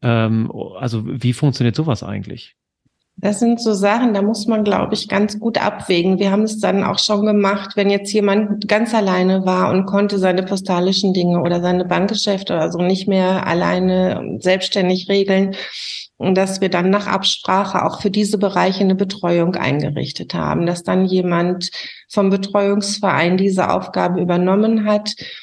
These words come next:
Speaker 2: weil das sind so Sachen, die nicht, äh, also wir selber machen, sondern wir vermitteln das dann. Und das hat sich auch, ähm, als sehr positiv herausgestellt, dass dann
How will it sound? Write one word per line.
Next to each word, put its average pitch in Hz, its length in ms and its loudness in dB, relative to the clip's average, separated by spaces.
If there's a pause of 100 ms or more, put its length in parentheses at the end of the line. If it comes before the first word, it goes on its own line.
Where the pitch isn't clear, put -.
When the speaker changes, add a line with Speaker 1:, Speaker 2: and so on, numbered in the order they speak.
(360)
Speaker 2:
weil 180 320 2
das 196 240 0
sind 196 240 2
so 190 100 0
Sachen, 185 460 2
die 180 260 2
nicht, 175 640 -4
äh, 80 200 -4
also 170 360 -2 (320)
wir 196 380 2
selber 202 400 2
machen, 196 340 2
sondern 180 380 2
wir 185 120 2
vermitteln 180 600 0
das 135 260 -2
dann. 151 240 0
Und 170 200 0
das 170 300 -4
hat 180 200 -4
sich 180 280 -4
auch, - 540 -4
ähm, 160 460 -2 (560)
als 175 220 -2
sehr 202 140 4
positiv 202 680 0
herausgestellt, 160 920 -2
dass 165 320 -6
dann 180 440 0